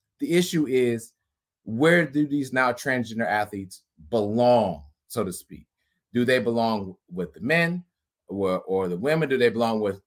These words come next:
the sex that they began with, so to speak, or the sex that they are currently in? And that is one of the biggest issues. And I think that issue can be alleviated,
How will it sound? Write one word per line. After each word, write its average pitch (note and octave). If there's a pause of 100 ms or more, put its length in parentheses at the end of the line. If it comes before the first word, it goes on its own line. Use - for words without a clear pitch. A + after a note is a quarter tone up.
the F2+
sex -
that F#2
they F#2
began A2
with, E3
so D#3+
to D#3+
speak, E3+
or B2
the G#2
sex A#2
that F#2+
they G2+ (100)
are F#2+ (200)
currently D3
in? D2+ (600)
And C3
that D3+
is C#3
one C3+
of C3
the A#2+
biggest A2+
issues. F#2+
And G#2
I A2
think B2+
that B2
issue C3
can G#2
be G#2
alleviated, A2+